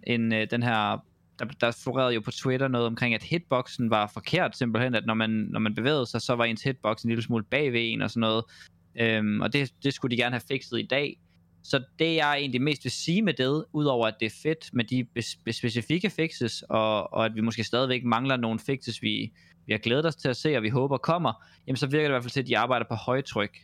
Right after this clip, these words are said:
på at gøre det her spil klar og når jeg siger klar, så mener jeg klar til, øh, til, til det nye år, til når majoren og kvalifikationerne går i gang. Fordi jeg tror helt sikkert, at de næste tre måneder er sådan nogle, vi øver os, vi prøver, vi skal have så meget af det, at, at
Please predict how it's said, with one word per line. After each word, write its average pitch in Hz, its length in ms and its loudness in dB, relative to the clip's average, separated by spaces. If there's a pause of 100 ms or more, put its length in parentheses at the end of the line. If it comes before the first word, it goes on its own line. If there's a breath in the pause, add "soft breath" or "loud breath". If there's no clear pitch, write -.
(180)
på 123 180 2
at 104 80 0
gøre 117 120 2
det 120 80 -2
her 123 80 0
spil 113 320 -4
klar 131 480 0 (360 soft breath)
og 117 100 0
når 117 80 4
jeg 113 120 0
siger 123 200 0
klar, 135 260 2
så - 120 -6
mener 117 220 0
jeg 101 260 2 (100)
klar 123 240 2
til, 107 420 -2
øh, 101 280 0 (240)
til, 123 240 0
til 127 100 -2
det 117 120 2
nye 131 240 2
år, 117 160 2
til 117 160 -4
når 110 60 2
majoren 117 640 2 (260 loud breath)
og - 80 -8
kvalifikationerne 117 640 0
går 98 100 0
i 98 60 2
gang. 110 280 0
Fordi - 100 -4
jeg 110 80 0
tror 127 180 0
helt 127 300 0
sikkert, 120 220 0
at 110 120 -6
de 117 80 0
næste 117 240 -2
tre 135 260 0
måneder 110 400 2
er 98 180 -2
sådan 127 160 -4
nogle, 110 340 0 (800 loud breath)
vi 123 220 0
øver 123 340 2
os, 107 260 -2
vi 110 80 2
prøver, 123 640 2
vi 120 100 0
skal - 140 -4
have 120 100 2
så 123 100 -2
meget 127 460 2 (160)
af 113 80 0
det, 113 100 0 (280)
at, 110 100 0 (140)
at 107 120 0